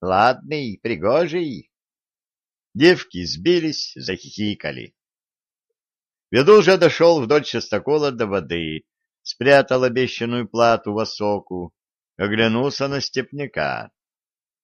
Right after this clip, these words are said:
Вокруг безголового утопленника трава успела распрямиться, скрывая его от глаз. Да и сам мертвяк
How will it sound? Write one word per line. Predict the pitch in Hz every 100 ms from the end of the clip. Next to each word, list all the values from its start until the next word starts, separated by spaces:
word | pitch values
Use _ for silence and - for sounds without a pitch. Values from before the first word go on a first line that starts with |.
| _ _ _
Вокруг | - 101 107 120 113
безголового | 101 101 104 107 113 107 101
утопленника | 104 101 135 139 - 104 95 87 87 85 - _ _ _
трава | - 104 113 110
успела | 107 - 107 104 101
распрямиться, | 95 - 90 95 117 131 - - 69 _ _ _
скрывая | - 113 120 117 110 107
его | 107 104
от | 101
глаз. | 95 98 85 67 - - _ _ _ _ _ _ _
Да | 104 117
и | 120 113
сам | 98 165 175 151
мертвяк | 135 117 - 87 78